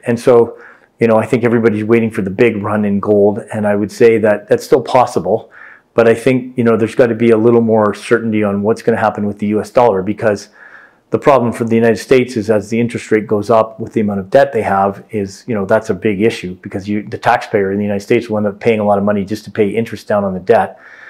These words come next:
The other issue is that if the U S dollar becomes too strong, then it just makes any kind of exports really difficult.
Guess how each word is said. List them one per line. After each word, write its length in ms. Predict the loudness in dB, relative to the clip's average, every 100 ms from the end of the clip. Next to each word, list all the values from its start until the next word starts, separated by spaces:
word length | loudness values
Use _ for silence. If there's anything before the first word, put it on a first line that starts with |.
| -20 -20 _ -10
The 140 | 2 4
other 280 | 6 4
issue 440 | 4 0 2 2 2
is 320 | 2 2 0 2
that 160 | 2
if 120 | 0 0
the 80 |
U 120 | 4 4
S 80 |
dollar 320 | 4 4 4 4
becomes 400 | -2 -4 -6 -6
too 160 | -12
strong, 640 | -10 -2 2 2 0 -4 -4
then 400 | 0 0 -2 -4
it 100 | -6
just 280 | -4 -4 -2
makes 260 | -4 -6
any 220 | -6 -6
kind 240 | -4 -4 -4
of 100 | -2
exports 560 | -2 -4 -4 -4 -4
really 320 | -2 -2 0 -4 0
difficult. 560 | 0 0 -4 -6 -10